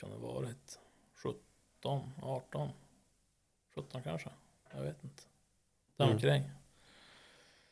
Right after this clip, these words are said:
Speaker 1: Körde man igen då ju, och vi var ju på P C motor då i Ängelholm då. Och mappade
Speaker 2: Mm.
Speaker 1: den bilen ju.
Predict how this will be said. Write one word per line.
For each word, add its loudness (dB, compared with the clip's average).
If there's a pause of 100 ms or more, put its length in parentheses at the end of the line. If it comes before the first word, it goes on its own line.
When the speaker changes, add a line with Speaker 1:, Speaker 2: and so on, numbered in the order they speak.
(560)
Speaker 1:
Körde 12
man 12
igen 12
då 12
ju, 12
och 12
vi 8
var 12
ju 12
på 12 (120)
P 12
C 12
motor 12
då 12
i 12
Ängelholm 12
då. 12 (160)
Och 0
mappade 12
Speaker 2:
Mm. 12
Speaker 1:
den 10
bilen 10
ju. 6